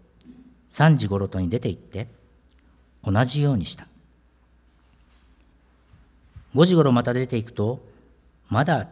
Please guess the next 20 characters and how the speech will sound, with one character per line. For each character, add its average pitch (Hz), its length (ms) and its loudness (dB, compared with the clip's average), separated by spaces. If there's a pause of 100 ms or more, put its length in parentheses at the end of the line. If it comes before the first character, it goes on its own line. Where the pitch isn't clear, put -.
立 - 80 -6
っ 147 60 -4
て - 180 -6
い 113 60 0
る 107 100 -4
人 117 180 -4
々 110 180 -4
を 90 40 -2
見 107 140 -2
た 107 120 0
の 90 100 -6
で、 82 160 -16 (1000)
彼 135 220 -2
ら 107 100 0
に 82 80 -4
言 82 80 -6
っ - 40 -14 (140)
た。 - 140 -14 (1400)
「な 123 140 2
ぜ 131 300 -6